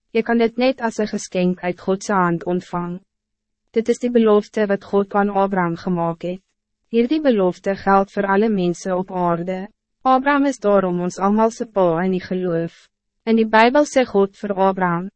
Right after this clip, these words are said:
"Ek maak jou die pa van baie nasies." Abraham het hierdie belofte met sy hele lewe geglo.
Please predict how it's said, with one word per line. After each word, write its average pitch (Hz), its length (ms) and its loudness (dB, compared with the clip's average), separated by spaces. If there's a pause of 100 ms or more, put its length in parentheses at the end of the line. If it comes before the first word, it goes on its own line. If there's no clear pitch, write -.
(220)
"Ek 196 200 -6
maak 202 240 2
jou 214 120 2
die 226 120 0
pa 208 320 2
van 202 200 -2
baie 180 280 4
nasies." 165 760 -4 (640)
Abraham 262 420 2
het 233 120 2
hierdie 214 260 0
belofte 196 560 0
met 196 200 -2
sy 185 200 -2
hele 202 260 2
lewe 170 400 -2
geglo. 175 560 -8